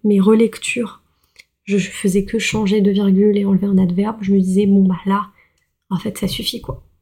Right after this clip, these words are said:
Parce qu'à chaque fois, t'as l'impression, évidemment, que tu vas faire la relecture qui va tout changer. Et en fait, je changeais des détails. Et en fait, je voyais bien que mon livre était plein de défauts,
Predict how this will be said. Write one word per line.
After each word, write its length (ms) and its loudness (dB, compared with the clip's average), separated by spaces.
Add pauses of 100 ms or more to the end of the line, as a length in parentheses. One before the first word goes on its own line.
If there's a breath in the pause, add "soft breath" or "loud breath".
(240)
Parce 120 -14
qu'à 100 -6
chaque 160 -6
fois, 100 -4
t'as 120 -8
l'impression, 360 -6
évidemment, 320 2
que 60 -4
tu 60 -6
vas 60 -2
faire 140 -6
la 100 -2
relecture 360 0
qui 120 -16
va 60 -6
tout 100 -10
changer. 440 0 (440 soft breath)
Et 100 2
en 60 4
fait, 180 2
je 80 0
changeais 280 -2
des 120 0
détails. 520 -2 (260 loud breath)
Et 100 0
en 140 0
fait, 460 -6 (120)
je 140 0
voyais 320 2
bien 320 -4
que 140 -6
mon 180 0
livre 280 0
était 400 -4 (580)
plein 180 -2
de 120 4
défauts, 600 2